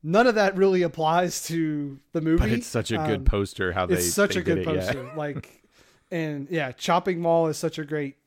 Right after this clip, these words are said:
Speaker 1: title and such a great poster. Um, and, you know, I, I had seen it a few times in the last few years. It's so easy to watch because it's, uh,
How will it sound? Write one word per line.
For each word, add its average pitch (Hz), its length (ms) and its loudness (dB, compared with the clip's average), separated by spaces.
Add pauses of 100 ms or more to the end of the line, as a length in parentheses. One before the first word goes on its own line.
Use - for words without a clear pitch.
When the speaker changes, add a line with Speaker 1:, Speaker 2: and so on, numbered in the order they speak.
(120)
Speaker 1:
title 190 680 2
and 139 180 -6
such 156 200 -8
a 151 60 -8
great 147 300 -10
poster. 156 580 -8 (760)
Um, 170 460 2 (160)
and, 214 540 -4
you 214 120 -4
know, 175 220 0
I, 185 100 -14 (160)
I 180 120 -8
had 190 200 -2
seen 208 280 -6
it 202 120 -2
a 180 60 0
few 180 240 -6
times 165 680 -2
in 160 100 -6
the 156 80 -4
last 147 420 -2
few 170 180 -4
years. 156 600 -4 (840)
It's 170 180 -10
so 185 320 2
easy 180 300 -2
to 160 80 0
watch 135 480 -6
because 160 460 -2
it's, 139 300 -10
uh, 123 260 -8